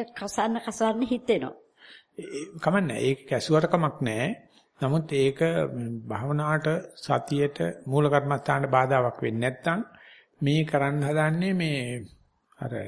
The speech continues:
Speaker 2: දියර ආහාර කව කව හිට පොඩි එකාට පොඩ්ඩක් බත්තර ටිකක් කන්න ආරිනවා.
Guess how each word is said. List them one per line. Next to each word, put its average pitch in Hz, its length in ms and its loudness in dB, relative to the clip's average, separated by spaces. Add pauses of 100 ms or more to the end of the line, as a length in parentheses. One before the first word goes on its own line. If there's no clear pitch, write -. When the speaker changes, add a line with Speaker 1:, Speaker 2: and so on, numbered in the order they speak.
(140)
Speaker 2:
දියර 147 320 4
ආහාර 143 640 2
කව 131 260 2
කව 143 240 0
හිට 123 240 -2
පොඩි 135 260 2
එකාට 147 360 2 (580)
පොඩ්ඩක් 135 540 2
බත්තර 139 360 0
ටිකක් 135 300 -4
කන්න 123 240 -2
ආරිනවා. 92 300 -10